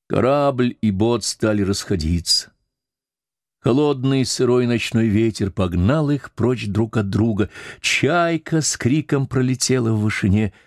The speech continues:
Оба судна сильно болтало. С тяжёлым сердцем мы послали им вдогонку троекратное "Ура!" и вслепую,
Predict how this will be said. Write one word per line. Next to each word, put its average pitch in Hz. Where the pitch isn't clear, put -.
Оба 85
судна 85
сильно 78
болтало. 95
С -
тяжёлым 147
сердцем 120
мы 92
послали 123
им 127
вдогонку 107
троекратное 85
"Ура!" 120
и 90
вслепую, 156